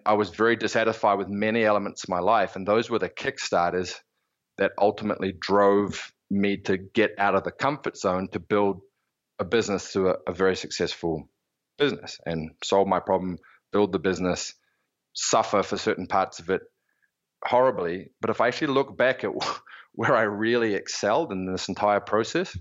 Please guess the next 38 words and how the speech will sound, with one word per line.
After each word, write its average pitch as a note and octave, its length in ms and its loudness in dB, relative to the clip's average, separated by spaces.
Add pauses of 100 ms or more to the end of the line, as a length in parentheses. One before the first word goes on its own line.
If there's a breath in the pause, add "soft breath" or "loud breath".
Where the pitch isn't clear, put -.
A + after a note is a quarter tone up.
(420 soft breath)
it G#2 140 0
was G2+ 140 2
playing A#2+ 460 0
to B2 120 -2
my G2+ 160 2
strengths, G2+ 580 -2
which A2 200 -4
are G#2 140 2 (1080 soft breath)
almost F3 500 4
innate, A2+ 440 0
but G#2 100 -4
not B2+ 260 2
really A#2 220 0
innate. G2+ 300 0
Like, A2 160 2
I A2 40 0
think A#2+ 140 2
I've G#2+ 100 0
always A2+ 300 2
been G#2+ 180 -2
a F#2+ 40 0
friendly, G#2 380 -2
bubbly G2 400 -2
kid, A2+ 180 0
and G#2+ 100 0
I've F2+ 100 -2
always F#2+ 240 2
loved F2+ 360 -2
people, F2+ 400 -6 (560)
but G2 80 0
I've F#2 120 -4
worked G#2 300 2
on G2 80 0
the F#2 80 0
communication F#2+ 680 0
and F#2 100 0
the F2 60 2
listening F2 560 0